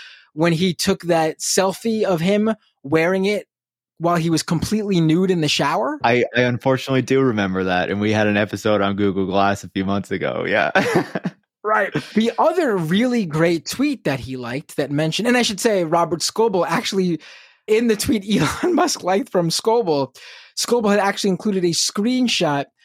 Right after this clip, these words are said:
Speaker 1: of my article with my byline in it.
Speaker 2: No way.
Speaker 1: <laughs> I enjoyed knowing that Musk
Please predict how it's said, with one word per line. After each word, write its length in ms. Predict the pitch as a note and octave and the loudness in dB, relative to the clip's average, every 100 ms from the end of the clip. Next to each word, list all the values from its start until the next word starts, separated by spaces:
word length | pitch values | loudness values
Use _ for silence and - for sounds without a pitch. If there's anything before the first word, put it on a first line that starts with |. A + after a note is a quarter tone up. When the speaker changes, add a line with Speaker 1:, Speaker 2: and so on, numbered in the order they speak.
| _ _ - | _ _ 0
Speaker 1:
of 220 | G3+ F3+ | 0 2
my 180 | F#3+ F#3 | 0 2
article 540 | E3+ F#3+ F#3+ E3+ D#3+ | 2 2 0 -2 -2
with 180 | E3 - | -2 0
my 160 | E3 | 0
byline 540 | D#3 D3 E3 F#3 F#3 F#3+ | 2 0 2 2 0 0
in 120 | G#3 | 2
it. 120 | - | 2
Speaker 2:
No 140 | F3 - | 2 2
way. 80 | B4+ | 0
Speaker 1:
<laughs> 320 | A4 - - | -4 -4 0
I 220 | A3+ C4+ | 2 2
enjoyed 400 | B3 G3 B3 A3+ | 0 0 2 2
knowing 280 | G#3+ G#3+ G3+ | 2 2 0
that 180 | F3+ D#3+ | -2 0
Musk 260 | E3+ - | -2 -2